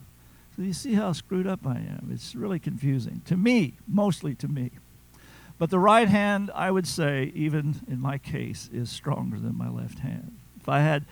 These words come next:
to really grab something and hold tight to it, and I only had one hand, I would use my right hand.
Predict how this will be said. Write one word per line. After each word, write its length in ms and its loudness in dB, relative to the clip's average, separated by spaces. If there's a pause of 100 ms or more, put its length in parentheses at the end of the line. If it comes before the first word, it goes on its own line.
(400)
to 120 2
really 240 2
grab 460 2
something 380 0
and 80 2
hold 340 0
tight 340 -4
to 140 2
it, 80 -6
and 80 -4
I 60 -2
only 180 -2
had 220 -2
one 200 -2
hand, 280 -2
I 80 -2
would 180 -6
use 200 -6
my 160 -6
right 260 -6
hand. 420 -8